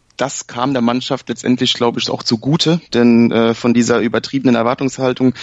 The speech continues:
ähm, abgelenkt, ähm, konnte die Mannschaft da viel mehr zueinander finden. Ähm, es war einfach ein viel ruhigeres Umfeld. Man hatte auch nicht die absoluten Superstars dabei. Dieses Mal Harry Kane war da wirklich die Ausnahme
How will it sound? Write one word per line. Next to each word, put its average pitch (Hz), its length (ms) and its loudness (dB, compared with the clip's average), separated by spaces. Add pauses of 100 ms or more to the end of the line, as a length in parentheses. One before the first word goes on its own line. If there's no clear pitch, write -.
(320)
ähm, 117 300 4
abgelenkt, - 720 -2
ähm, 113 300 0
konnte 117 260 -6
die 117 80 0
Mannschaft 117 460 0
da 110 340 0 (200)
viel 135 300 -6
mehr 120 280 2
zueinander 120 440 0
finden. 127 580 4
Ähm, 113 540 0
es - 160 -8
war 117 80 0
einfach 113 320 -4
ein 120 120 -2
viel - 180 0
ruhigeres 127 400 2
Umfeld. 139 440 2 (200)
Man 113 100 -6
hatte 123 220 -2
auch - 180 -4
nicht - 160 -4
die - 80 -4
absoluten 120 340 -4
Superstars 127 540 -4
dabei. 120 300 0
Dieses 120 280 -2
Mal 120 200 0
Harry 123 160 2
Kane 123 260 0
war 117 80 0
da 120 140 -2
wirklich 120 260 -8
die 139 120 -6
Ausnahme 127 520 0